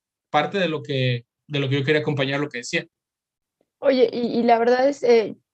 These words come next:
Speaker 2: yo sí quiero comentar que lo que ha hecho Djokovic, por ejemplo, en, en, en toda la zona de los países balcánicos, o sea, es increíble. O sea, el tipo, la verdad,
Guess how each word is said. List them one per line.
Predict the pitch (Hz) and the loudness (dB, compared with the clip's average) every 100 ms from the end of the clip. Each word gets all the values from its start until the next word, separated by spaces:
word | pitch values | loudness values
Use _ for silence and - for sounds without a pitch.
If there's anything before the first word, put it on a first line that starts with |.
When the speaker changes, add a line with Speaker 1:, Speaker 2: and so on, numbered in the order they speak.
| - | -2
Speaker 2:
yo | 233 | 0
sí | 247 254 | 0 -2
quiero | 247 233 240 233 214 - - | -2 2 4 4 2 -4 -8
comentar | 208 202 220 220 | -8 -2 -2 -2
que | 240 | 0
lo | 233 202 | 0 -2
que | 196 196 | 0 4
ha | 196 | 4
hecho | 220 220 233 | 2 -2 -2
Djokovic, | 220 208 214 226 220 220 | -2 -2 -4 -4 -6 -6
por | - 196 | -6 -4
ejemplo, | 202 202 220 - | -2 0 0 2
en, | 190 190 | 0 0
en, | 180 180 180 _ _ _ _ _ _ | -2 -2 -6 _ _ _ _ _ _
en | 214 214 208 196 - _ _ | -4 0 -2 -4 -8 _ _
toda | 247 254 | 2 4
la | 277 254 | 6 4
zona | - 226 226 240 | 2 -2 2 2
de | |
los | 233 196 | 2 0
países | 196 196 196 220 | -2 -2 -2 -6
balcánicos, | 202 180 185 202 214 214 226 226 | -4 -4 -4 -6 -6 0 0 0
o | 180 | -4
sea, | 180 185 | 0 2
es | 202 196 - _ _ _ _ _ _ _ _ _ _ _ | 2 -2 -14 _ _ _ _ _ _ _ _ _ _ _
increíble. | 233 214 196 208 220 262 277 226 | 0 0 0 2 2 4 4 4
O | 170 | 4
sea, | 180 190 180 - - - | 2 0 0 -2 -12 -6
el | 185 190 | -4 -4
tipo, | 185 233 277 | -4 -2 0
la | 269 226 | 2 2
verdad, | 208 214 220 233 | 0 0 2 2